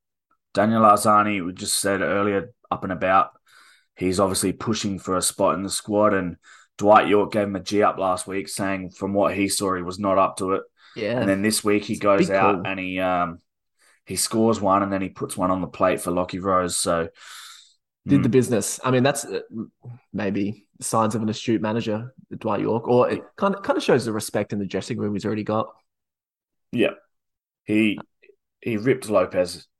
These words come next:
Speaker 1: a new one a couple of
Speaker 2: Oh,
Speaker 1: times.
Speaker 2: for the second one.
Speaker 1: Definitely
Speaker 2: Definitely for
Speaker 1: for
Speaker 2: the
Speaker 1: the
Speaker 2: second
Speaker 1: second
Speaker 2: goal.
Speaker 1: goal, yeah.
Speaker 2: Ooh. And you don't see Lopez, like, pants like that often.
Speaker 1: Nah.
Speaker 2: Um, on the deck, through, oh, it's kind of sad to see. Um,
Speaker 1: A tear to the eye.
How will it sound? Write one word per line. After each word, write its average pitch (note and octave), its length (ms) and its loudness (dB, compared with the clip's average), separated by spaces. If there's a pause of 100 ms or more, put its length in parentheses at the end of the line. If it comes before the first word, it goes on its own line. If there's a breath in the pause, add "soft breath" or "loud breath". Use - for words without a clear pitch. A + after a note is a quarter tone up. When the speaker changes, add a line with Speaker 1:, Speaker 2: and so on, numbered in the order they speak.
(100)
Speaker 1:
a F2 80 -8
new F#2 220 -4
one F#2+ 300 0 (280)
a - 60 -10
couple B2 300 4
of A#2+ 60 6
Speaker 2:
Oh, G#2 40 4
Speaker 1:
times. F2+ 240 -2
Speaker 2:
for G2+ 40 -2
the - 60 -10
second G#2 440 -2
one. F2+ 400 -4
Speaker 1:
Definitely - 0 -
Speaker 2:
Definitely B2 400 4
for G#2 40 0
Speaker 1:
for G#2+ 40 0
Speaker 2:
the G2 60 0
Speaker 1:
the F#2 80 -2
Speaker 2:
second G#2+ 200 2
Speaker 1:
second G2 140 0
Speaker 2:
goal. G2+ 100 0
Speaker 1:
goal, D#2+ 260 0
yeah. D3 280 0
Speaker 2:
Ooh. C3 120 -4 (460 soft breath)
And C3 140 2
you C#3 80 6
don't D3+ 240 4
see B2 160 0
Lopez, A2 520 0
like, G2+ 200 -2
pants G2+ 360 -4
like G2+ 200 -8
that F#2+ 180 -4
often. F2 480 -6 (240)
Speaker 1:
Nah. - 260 -2
Speaker 2:
Um, F#2 380 -6 (480)
on B2+ 120 2
the A2 80 0
deck, G2 340 -2 (140)
through, - 280 -8
oh, A2+ 220 -12 (840 loud breath)
it's B2 100 0
kind C#3+ 180 4
of G#2+ 60 -2
sad G#2 220 0
to G2 80 -10
see. G#2 340 -2 (120)
Um, G#2+ 480 -2 (800)
Speaker 1:
A - 60 -4
tear C#3 300 6
to C3+ 60 6
the C3 180 6
eye. F#2+ 280 4